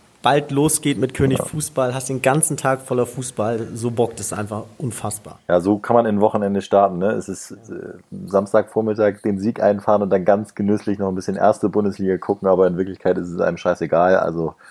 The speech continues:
Speaker 2: äh, wirklich, wirklich herrlich. Ich muss noch ganz kurz erzählen, kleine Episode vom, vom Warm-up, äh, im Stadion. Ich hab da, äh, irgendwas erzählt,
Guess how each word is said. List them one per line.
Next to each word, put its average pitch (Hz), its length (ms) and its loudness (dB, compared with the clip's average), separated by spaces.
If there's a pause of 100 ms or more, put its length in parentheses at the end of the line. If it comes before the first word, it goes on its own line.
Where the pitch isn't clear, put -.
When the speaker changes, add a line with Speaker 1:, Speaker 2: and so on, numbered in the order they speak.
(220)
Speaker 2:
äh, 82 320 -2
wirklich, 87 520 -4
wirklich 87 300 -6
herrlich. 90 240 2
Ich 85 100 -10
muss 113 140 0
noch 120 100 4
ganz 120 160 2
kurz 120 160 2
erzählen, 117 380 -2
kleine 107 420 0
Episode 107 640 2
vom, 104 380 0 (340)
vom 98 260 0
Warm-up, 127 840 2
äh, 110 260 -2
im 107 140 -8
Stadion. 113 720 2
Ich - 100 -14
hab - 200 -2
da, 98 360 6
äh, 53 320 -8 (180)
irgendwas 113 320 -2
erzählt, 120 680 0